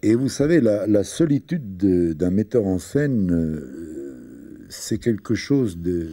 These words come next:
de, de très éprouvant. Il faut, faut se mettre à la place d'un metteur en scène par moment.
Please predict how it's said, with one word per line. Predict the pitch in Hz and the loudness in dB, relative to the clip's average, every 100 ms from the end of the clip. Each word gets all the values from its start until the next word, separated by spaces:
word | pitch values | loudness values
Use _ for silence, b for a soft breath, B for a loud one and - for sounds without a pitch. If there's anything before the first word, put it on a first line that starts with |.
| 73 | -10
de, | 85 80 | -12 -10
de | 82 | -14
très | - 135 104 | -2 0 0
éprouvant. | 98 - 92 90 82 | -2 -2 -2 0 -2
Il | 82 | -4
faut, | - 113 98 87 b b b b _ | -2 0 2 0 b b b b _
faut | 110 | -12
se | - | -4
mettre | 135 117 | -2 0
à | |
la | 101 | -2
place | 92 101 92 | 0 0 0
d'un | 87 | -2
metteur | 82 82 78 | -4 -6 -8
en | |
scène | 78 - 80 78 | -8 -8 -8 -8
par | 76 | -10
moment. | 71 71 73 | -8 -8 -8